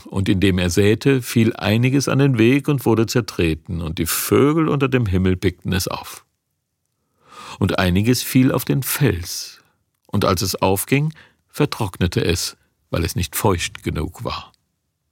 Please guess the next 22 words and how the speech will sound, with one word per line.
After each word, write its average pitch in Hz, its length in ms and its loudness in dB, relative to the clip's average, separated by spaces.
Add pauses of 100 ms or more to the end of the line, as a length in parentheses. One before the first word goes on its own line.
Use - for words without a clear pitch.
(760)
Und - 140 2
einiges 135 400 2
fiel 143 240 4
mitten 120 460 0
unter 156 200 -2
die 113 200 0
Dornen, 101 560 0
und 120 260 -2
die 82 180 -2
Dornen 95 520 2
gingen 90 340 2
mit 104 360 0
auf 95 400 0
und - 180 -4
erstickten - 520 -6
es. - 380 -12 (1000)
Und - 180 -4
einiges 95 420 2
fiel 101 220 2
auf 78 180 2
gutes 98 440 0
Land, 104 420 2